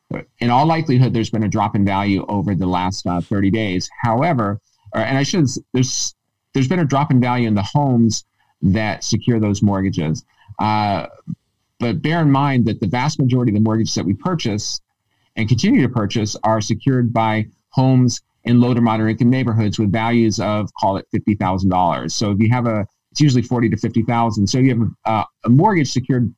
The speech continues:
uh, a mortgage of a hundred thousand secured by a home worth fifty, and we paid twenty or twenty-five for it. The chances are that that home, you know, may go down ten percent, twenty percent. It still goes from fifty to forty-five or forty. It's still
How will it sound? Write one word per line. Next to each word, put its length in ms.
uh, 280
a 40
mortgage 360
of 80
a 40
hundred 260
thousand 520
secured 400
by 140
a 60
home 240
worth 260
fifty, 440
and 120
we 80
paid 340
twenty 320
or 60
twenty-five 640
for 220
it. 80
The 60
chances 480
are 180
that 160
that 160
home, 480
you 80
know, 20
may 340
go 140
down 360
ten 180
percent, 340
twenty 240
percent. 420
It 140
still 200
goes 220
from 160
fifty 560
to 80
forty-five 560
or 80
forty. 580
It's 140
still 440